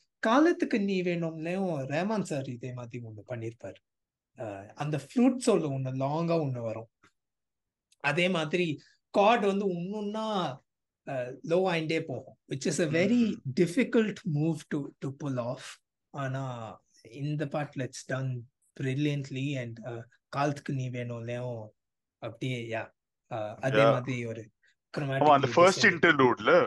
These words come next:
Speaker 2: uh, வெந்-, வெந்துத்த
Speaker 1: Yes.
Speaker 2: நிலவுக்காடு. Yes,
Speaker 1: அதே,
Speaker 2: yeah.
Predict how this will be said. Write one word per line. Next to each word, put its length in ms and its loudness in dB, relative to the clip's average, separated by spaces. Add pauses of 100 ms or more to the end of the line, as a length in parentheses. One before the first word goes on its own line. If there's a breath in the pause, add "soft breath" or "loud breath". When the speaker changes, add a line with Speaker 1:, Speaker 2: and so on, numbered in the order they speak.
(200)
Speaker 2:
uh, 320 4
வெந்-, 300 -6 (160)
வெந்துத்த 360 0
Speaker 1:
Yes. 80 2
Speaker 2:
நிலவுக்காடு. 580 0 (160)
Yes, 220 4 (160)
Speaker 1:
அதே, 120 2
Speaker 2:
yeah. 140 6